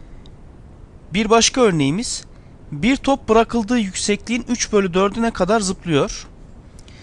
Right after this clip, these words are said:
Bu top ikinci kez yere değdikten sonra dokuz santim yükseldiğine göre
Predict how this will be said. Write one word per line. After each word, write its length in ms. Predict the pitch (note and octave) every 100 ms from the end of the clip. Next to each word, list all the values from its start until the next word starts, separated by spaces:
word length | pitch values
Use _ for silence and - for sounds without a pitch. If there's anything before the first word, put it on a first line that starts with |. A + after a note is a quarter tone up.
| - - - - -
Bu 120 | B3+
top 160 | C4+ D4 -
ikinci 400 | G#3 B3 B3 C#4+
kez 300 | B3 A3 F#3
yere 360 | G3+ G3+ -
değdikten 540 | F#3 G3 F#3+ - A#3 B3
sonra 320 | - D#3+ C#3
dokuz 260 | F3+ C#4+
santim 440 | - G#3 F#3 F3+ D#3+
yükseldiğine 600 | E3+ - F3+ E3 F#3+ A#3
göre 280 | F3 D#3+